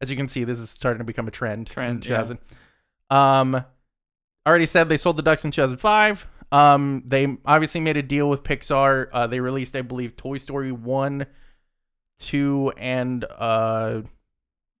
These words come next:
Speaker 1: I, they, I believe, re-, released a couple of movies up till the first Cars movie,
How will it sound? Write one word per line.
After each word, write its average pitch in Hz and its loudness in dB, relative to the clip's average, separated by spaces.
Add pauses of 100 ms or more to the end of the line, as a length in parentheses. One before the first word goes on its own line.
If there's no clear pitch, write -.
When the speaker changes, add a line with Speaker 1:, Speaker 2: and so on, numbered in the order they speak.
(100)
Speaker 1:
I, 139 -4 (200)
they, 139 -4
I 143 0
believe, 160 -2
re-, 160 -2
released 147 -2
a 151 -2
couple 202 2
of 185 0
movies 175 -4
up 151 -2
till - -4
the 143 -2
first - -8 (100)
Cars 151 0
movie, 113 -6